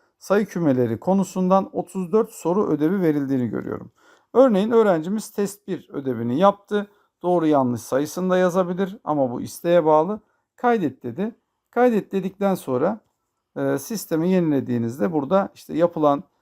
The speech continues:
e, ödev on bir soru ödevi yapılmış. Henüz geciken ödevinin olmadığı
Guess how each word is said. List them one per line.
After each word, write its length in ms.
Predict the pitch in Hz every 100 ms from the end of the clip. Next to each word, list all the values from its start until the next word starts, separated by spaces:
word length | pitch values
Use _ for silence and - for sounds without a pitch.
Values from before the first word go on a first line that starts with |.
| _ _
e, 80 | - 135 127 120 120 120 -
ödev 360 | - 190 160 190 -
on 260 | 190 170
bir 60 | 135
soru 320 | - 120 117
ödevi 260 | 123 143 170
yapılmış. 640 | 180 180 180 185 185 -
Henüz 380 | 196 180 156 -
geciken 640 | 165 143 131 - 170 175
ödevinin 540 | - 127 127 127 190 -
olmadığı 640 | 160 160 123 117 147 185